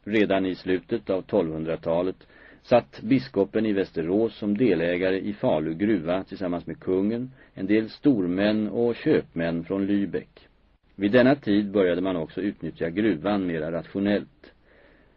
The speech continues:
Ny bygd började brytas. En arbetarbefolkning växte upp kring gruvan och skulle snart bli ett socialt problem.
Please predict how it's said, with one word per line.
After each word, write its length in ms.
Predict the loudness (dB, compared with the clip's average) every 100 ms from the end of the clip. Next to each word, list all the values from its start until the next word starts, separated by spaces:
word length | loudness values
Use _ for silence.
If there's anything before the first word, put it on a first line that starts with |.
| _ -2
Ny 280 | 6 6 6
bygd 380 | 6 4 4
började 320 | 4 4 4 2
brytas. 680 | -2 -4 -10 -18 -20 -20 -20 _ -12
En 180 | -8 -6
arbetarbefolkning 1300 | -2 2 2 2 0 2 0 0 2 2 0 -4 -2
växte 340 | 0 -2 -4 -4
upp 280 | -4 -6
kring 240 | -8 -6 -2
gruvan 460 | 0 0 -2 -4
och 140 | -6 -10
skulle 280 | -8 -8 -2
snart 280 | 0 0
bli 180 | 0 -2
ett 100 | -2
socialt 680 | -4 -4 0 0 -2 -8 -12
problem. 500 | -8 -2 -2 -2